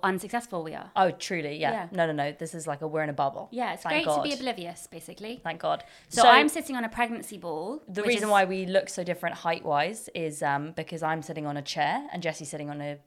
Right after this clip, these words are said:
Speaker 2: pregnancy yoga ball.
Speaker 1: It's meant to enable labour.
Speaker 2: Mm-hmm.
Speaker 1: Or enable, enable engagement of the baby in labour.
Speaker 2: Mm-hmm.
Speaker 1: And I am now quite far along in my pregnancy, so labour isn't too far away. The baby isn't engaged yet, though.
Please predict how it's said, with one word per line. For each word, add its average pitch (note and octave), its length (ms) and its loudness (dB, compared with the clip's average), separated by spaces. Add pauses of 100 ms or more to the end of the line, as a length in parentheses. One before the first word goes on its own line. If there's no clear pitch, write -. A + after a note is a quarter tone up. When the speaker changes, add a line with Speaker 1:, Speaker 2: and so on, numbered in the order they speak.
Speaker 2:
pregnancy D#3 440 -8
yoga C#3+ 280 -8
ball. - 240 -12 (180)
Speaker 1:
It's G#3 140 -8
meant A3 160 -2
to G#3 100 -6
enable F#3+ 800 -2
labour. F#3 480 -4 (180)
Speaker 2:
Mm-hmm. F#3+ 200 -6 (400)
Speaker 1:
Or F3+ 300 0
enable, G#3 500 -2 (160)
enable A3+ 720 -2
engagement G#3 800 -4
of F3+ 80 -10
the F#3 60 -8
baby F3+ 600 -8 (100)
in F3 160 -4
labour. E3 460 -6
Speaker 2:
Mm-hmm. F3 260 -8 (100)
Speaker 1:
And F3 180 -4
I F3+ 80 0
am F#3 260 0
now E3+ 440 0 (360)
quite F3+ 440 -2
far E3+ 180 -2
along E3+ 260 0
in E3+ 60 -2
my E3 80 -4
pregnancy, D#3+ 480 -8
so E3 320 -8 (460)
labour G#3+ 280 0
isn't F3+ 220 0
too F#3+ 180 -4
far E3+ 200 2
away. E3 480 2 (460)
The G3 40 -4
baby A3 260 4
isn't G3 140 -2
engaged F#3 540 0
yet, D3 180 -8
though. D3 160 -4